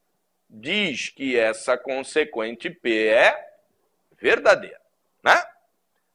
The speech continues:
Condicional de consequente P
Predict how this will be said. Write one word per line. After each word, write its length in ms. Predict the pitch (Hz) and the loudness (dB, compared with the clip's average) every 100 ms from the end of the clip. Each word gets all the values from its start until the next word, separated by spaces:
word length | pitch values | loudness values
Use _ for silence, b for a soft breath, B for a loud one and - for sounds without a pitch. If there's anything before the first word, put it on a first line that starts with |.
| _ _ _ _ _ _ _ _ - | _ _ _ _ _ _ _ _ -4
Condicional 1500 | 123 147 160 156 123 143 139 139 131 123 123 143 190 233 | 2 4 4 0 -6 -8 -2 0 0 2 4 8 8 6
de 180 | 247 202 | -2 -10
consequente 1040 | - 147 139 - 139 127 - 117 113 - 143 | -6 -4 -4 -4 -4 -6 -4 -6 -6 -10 -12
P 600 | - - 147 175 240 | -10 -4 0 4 4